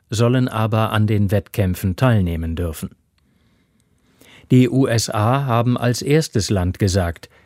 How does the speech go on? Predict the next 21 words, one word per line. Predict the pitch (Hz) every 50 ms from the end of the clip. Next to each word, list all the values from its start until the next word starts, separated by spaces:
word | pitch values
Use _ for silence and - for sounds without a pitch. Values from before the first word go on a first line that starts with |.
| _ _ -
es | 95 95 85 85 92
werden | 101 104 101 98 104 95 -
keine | - 110 107 113 131 147 151
Politiker | 147 - - 113 101 95 101 120 117 - 135 117 - - 123 127 127 - -
und | 113 110 107 104 - - -
Diplomaten | 110 104 - 120 107 104 110 113 117 120 117 - - 92 87 90 - -
nach | 107 101 95 90 90 - -
Peking | - 120 104 95 - 101 92 87 90
reisen. | - 95 92 90 82 76 78 78 - _ _ _ _ _ _ _ _ _ _ _ _ _ _ - - - - - - - _ -
"Wir | 117 113 117 107
sind | 104 110 127 151 160 - - -
gegen | - 123 131 131 131 139 143 -
Olympische | - 127 117 107 113 113 117 117 127 113 - - 117
Spiele | 107 - - - 110 101 90 85 82 78
in | - - 98 95
China. | 90 - - 113 90 82 80 78 - - _ _ _ _ _ _ _ _ _ _ _ _ _ _ _ _ _ -
Denn | 101 98 92 82 80
China | 78 - - 156 151 143 123 101 101 120 143 156 _ _
verletzt | - - 127 117 117 123 123 - - - - - _ _ -
die | 123 120
Menschenrechte." | 120 123 131 139 - - 120 92 82 - 90 78 - - - 82